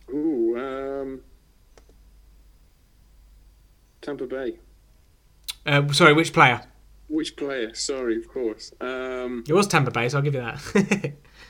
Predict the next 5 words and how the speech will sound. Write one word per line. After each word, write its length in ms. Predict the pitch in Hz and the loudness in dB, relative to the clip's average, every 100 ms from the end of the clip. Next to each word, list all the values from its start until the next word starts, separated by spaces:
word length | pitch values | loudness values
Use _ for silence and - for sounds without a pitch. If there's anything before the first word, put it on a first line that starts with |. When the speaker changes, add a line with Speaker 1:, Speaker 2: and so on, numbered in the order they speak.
| - | -10
Speaker 2:
<laughs> 300 | 254 262 359 - - _ _ _ _ _ - - | -8 -8 -10 -20 -20 _ _ _ _ _ -20 -16
Speaker 1:
Godwin? 440 | - 156 170 214 214 - _ - - - | -8 -2 -2 -4 -8 -18 _ -10 -10 -4
Speaker 2:
Okay, 300 | 139 147 160 | -2 6 6
question 440 | 143 185 - 156 | 6 4 4 0
two. 440 | 143 196 165 127 | 2 6 6 4